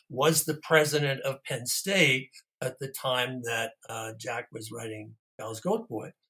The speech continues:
Uh, so the one theory about the reason that Giles Goatboy became a success, um, uh, uh, as to, uh,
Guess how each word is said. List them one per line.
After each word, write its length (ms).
Uh, 260
so 360
the 100
one 200
theory 500
about 380
the 100
reason 340
that 180
Giles 400
Goatboy 440
became 580
a 380
success, 880
um, 460
uh, 140
uh, 60
as 240
to, 180
uh, 180